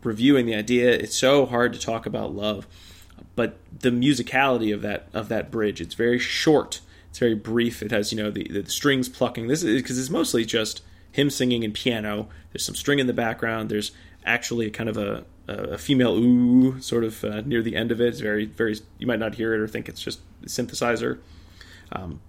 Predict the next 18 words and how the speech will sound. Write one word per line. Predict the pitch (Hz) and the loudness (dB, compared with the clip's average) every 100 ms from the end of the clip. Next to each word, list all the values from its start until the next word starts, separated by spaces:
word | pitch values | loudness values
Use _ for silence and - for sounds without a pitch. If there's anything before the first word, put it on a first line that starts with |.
| - - | -20 -2
but | 110 - | -2 2
just, | 127 - - - - - - - - - - - - - - - - | 0 0 -4 -12 -18 -20 -20 -20 -20 -20 -20 -20 -20 -20 -20 -20 -2
there's | 127 113 | 0 2
a | 117 | 2
lot | 113 113 113 - - - - - - | 0 0 -2 -6 -18 -20 -20 -20 -14
more | 113 120 113 107 101 98 - | -8 -4 -2 0 -2 -4 -4
emotion. | 117 117 117 127 147 156 170 - - - - - | -2 2 4 4 2 -2 -6 -16 -20 -20 -20 -14
I | 143 | -4
think | 127 | 2
overall | 131 127 135 131 | 4 4 6 4
the | 113 | 2
song | - 147 131 | -2 -4 -4
has | 120 123 - | 0 0 0
kind | 123 | -2
of | 110 | -2
a, | 110 - - | -6 -8 -8
a | |
minor, | 107 110 107 110 107 | -8 -6 -4 -4 -6